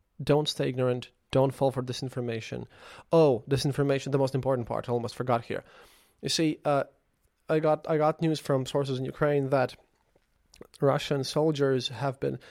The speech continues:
turning around their grads in, uh, border villages next to the Ukrainian border, and that there are serious plans about maybe making a provocation, that those grads will actually bomb Voronezh, as we say on the show quite a lot, you know, bomb their own cities and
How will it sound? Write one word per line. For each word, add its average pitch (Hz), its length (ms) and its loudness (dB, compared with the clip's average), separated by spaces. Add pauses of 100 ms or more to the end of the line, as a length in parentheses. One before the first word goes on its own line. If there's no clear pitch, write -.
(120)
turning 165 300 0
around 151 240 2
their 123 100 2
grads 131 600 2
in, 127 320 0
uh, 123 60 -2
border 139 280 4
villages 127 420 -2
next 127 340 -6
to 135 80 -6
the 127 40 -4
Ukrainian 131 380 -4
border, 131 420 -2 (600)
and 139 300 0
that 135 160 0
there 135 140 2
are 127 80 0
serious 139 380 -2
plans 135 320 -2
about 131 240 -4
maybe 135 240 -2
making 131 260 -2
a 131 60 -2
provocation, 147 840 -2 (420)
that 135 220 -2
those 131 180 0
grads 131 300 0
will 123 100 -2
actually 127 260 -6
bomb 139 340 2
Voronezh, 139 640 2 (100)
as 117 120 -6
we 117 100 -6
say 123 240 -2
on 113 80 -4
the 113 60 -6
show 120 360 -2
quite 117 200 -2
a 120 40 -2
lot, 117 340 -4
you 120 60 -8
know, 117 120 -4
bomb 123 220 2
their 123 120 4
own 120 100 2
cities 123 340 0
and 120 120 -2